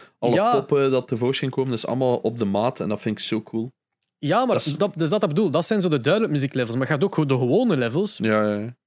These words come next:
Speaker 2: Daar is er ook soms popmuziek in de achtergrond, maar dan zonder de lyrics. De, ehm, ik ben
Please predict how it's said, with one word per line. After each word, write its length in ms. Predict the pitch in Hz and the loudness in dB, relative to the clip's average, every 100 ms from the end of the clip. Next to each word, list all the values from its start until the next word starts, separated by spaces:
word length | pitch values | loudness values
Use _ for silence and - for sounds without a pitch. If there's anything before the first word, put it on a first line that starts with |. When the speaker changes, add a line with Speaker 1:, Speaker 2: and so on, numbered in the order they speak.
| _ _ _ _ _ | _ _ _ _ _
Speaker 2:
Daar 220 | 156 214 | 0 2
is 120 | 202 | 2
er 100 | 165 | 0
ook 100 | 247 | 0
soms 220 | - 262 | 0 -2
popmuziek 480 | - 220 - 156 160 | -2 -4 0 -2 0
in 80 | 151 | 0
de 60 | |
achtergrond, 560 | 143 160 - 131 131 113 | 0 -2 -2 -2 -2 -2
maar 80 | 135 | 0
dan 200 | 135 135 | 0 0
zonder 240 | 151 151 | 0 0
de 80 | 127 | 0
lyrics. 500 | 135 233 220 - - _ _ _ _ | 0 0 -2 -4 -10 _ _ _ _
De, 220 | _ 139 160 151 151 147 147 | _ -2 2 4 4 4 4
ehm, 100 | 139 - _ _ _ _ _ _ _ | 0 -4 _ _ _ _ _ _ _
ik 120 | 139 | -2
ben 220 | 151 147 | 0 2